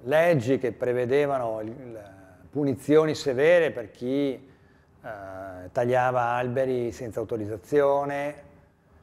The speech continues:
e quindi metteva a repentaglio la sicurezza della Repubblica.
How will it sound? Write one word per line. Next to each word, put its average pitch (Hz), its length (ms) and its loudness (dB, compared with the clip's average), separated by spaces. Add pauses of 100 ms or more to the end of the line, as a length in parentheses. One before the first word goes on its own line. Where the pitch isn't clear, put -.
(460)
e 110 240 -12
quindi 170 240 6
metteva 151 340 4
a 147 40 2
repentaglio 160 680 2
la 143 80 2
sicurezza 147 500 -2
della 143 120 2
Repubblica. 104 760 -4